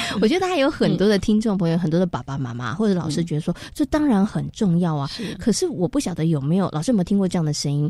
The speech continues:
Speaker 2: 嗯哼。
Speaker 1: 有些人会觉得说，“哎，教礼貌这件事太八股了吧？我们应该重视的是孩子的创意啊、发想啊。你如果要孩子做一个有礼貌的孩子，你可能无形当中就会限制了他。”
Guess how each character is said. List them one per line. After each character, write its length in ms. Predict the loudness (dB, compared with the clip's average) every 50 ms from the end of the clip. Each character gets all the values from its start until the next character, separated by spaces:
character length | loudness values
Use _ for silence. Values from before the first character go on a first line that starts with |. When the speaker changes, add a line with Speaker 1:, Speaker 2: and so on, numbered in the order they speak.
| -4 -6 -6
Speaker 2:
嗯 80 | -2
哼。 20 | 0
Speaker 1:
有 40 | 2
些 140 | 2 4 4
人 80 | 4
会 80 | 4 2
觉 140 | 2 2 0
得 40 | 0
说 160 | 0 -2 -4 -4 -6 -14 -18 -10 -8
，“哎， 60 | -4
教 180 | -2 0 0 0
礼 140 | 0 0
貌 180 | 0 0 -2 -2
这 100 | -2 -2
件 160 | -2 0 -2
事 240 | 0 0 0 -2 -2 -2
太 180 | -6 -4 -2 -2
八 280 | -2 -2 -2 -2 -2 -2
股 260 | 0 0 0 0 0
了 140 | -2 -2 -4
吧？ 540 | -4 -4 -4 -2 -2 0 0 -2 -2 -4 -6 -10 -12 -14 -2 2
我 60 | 4
们 120 | 4 6
应 80 | 6 4
该 140 | 4 2 2
重 240 | 2 2 2 2 2
视 100 | 4 4
的 140 | 4 4
是 80 | 4 2
孩 240 | 0 0 0 -2 -2
子 80 | 0
的 140 | 2 2 2
创 420 | 2 0 0 0 2 2 4 4 4
意 180 | 4 4 4
啊、 140 | 4 2 0
发 260 | -2 -2 -4 -2 -2
想 300 | -2 0 0 0 0 0
啊。 160 | 0 0 0 -2 -4 -10 -4 0
你 180 | 2 4 4
如 100 | 4 2
果 160 | 2 2 2 2
要 140 | 4 2
孩 220 | 0 -2 -2 -4 -4
子 180 | -4 -6 -10
做 180 | -8 -2 0 2
一 80 | 4 4
个 100 | 4 4
有 140 | 4 4
礼 140 | 4 2 2
貌 160 | 0 0 0
的 80 | 0 -2
孩 140 | -2 -4 -4
子， 100 | -2 -2
你 100 | 0 0
可 140 | 0 0 -2
能 100 | -2 -2
无 120 | 0 0 0
形 240 | 2 2 2 2 2
当 200 | 2 0 0 0
中 120 | 0 0
就 120 | 2 4
会 100 | 4 4
限 340 | 4 2 4 4 4 4 4
制 220 | 2 4 2 2 2
了 100 | 2 -2
他。” 300 | -4 -4 -4 -4 -4 -4